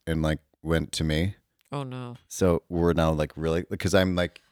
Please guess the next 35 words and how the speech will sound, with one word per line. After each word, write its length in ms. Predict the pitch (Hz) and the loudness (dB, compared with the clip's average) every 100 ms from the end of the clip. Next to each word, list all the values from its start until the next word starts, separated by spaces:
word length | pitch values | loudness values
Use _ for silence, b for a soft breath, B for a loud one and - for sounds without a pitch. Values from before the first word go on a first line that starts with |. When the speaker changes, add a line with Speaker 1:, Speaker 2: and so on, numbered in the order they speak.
| - | -2
Speaker 2:
But 160 | 214 | 2
Speaker 1:
I 40 | 247 | 2
Speaker 2:
he's 120 | 233 | 4
only 320 | 247 262 254 | 4 4 0
gravitating 840 | 196 196 190 196 220 220 233 233 214 | -2 0 2 2 0 -4 -6 -6 -4
towards 280 | 226 220 | 2 2
you 80 | 196 | 2
because 380 | 202 202 190 160 | -2 -4 -4 -4
you're, 180 | 190 185 | -4 -2
like, 260 | 170 165 - | -2 -4 -10
a 140 | 165 | -10
sturdy 560 | 165 - - 185 170 151 | -8 -10 -6 -4 -4 -6
pillar 500 | - 175 165 143 131 | -8 -4 -4 -4 -6
Speaker 1:
Right. 240 | 107 110 95 | 0 2 2
Speaker 2:
in 60 | 156 | 0
an 180 | 151 - | -6 -2
ocean 520 | 165 165 - 156 139 | 0 0 -2 -6 -6
where 180 | 147 139 | -6 -6
he 260 | - 165 | -6 -2
Speaker 1:
Right. 160 | 107 - | 0 0
Speaker 2:
cannot 400 | 156 147 139 - | -2 -4 -4 -4
stop 440 | - 156 120 - | -6 -2 -4 -4
his 160 | 131 131 | -10 -10
body. 380 | - 123 117 - 127 | -6 -4 -6 -4 -2
Speaker 1:
And 240 | 127 131 | 0 0
normally, 580 | 143 156 165 151 120 113 | -2 0 4 4 4 4
like, 220 | 98 95 | 0 0
when 240 | 104 101 - _ | -2 -4 -6 _
I 200 | 92 92 | -2 -2
can't, 400 | 95 - 113 104 - | -2 -2 0 0 2
I'm 220 | 101 92 | 2 2
at 240 | - 92 82 | -2 -8 -6
a 60 | |
bar, 320 | 85 87 85 - | -2 0 0 -2
I'll 260 | 90 87 | -2 -4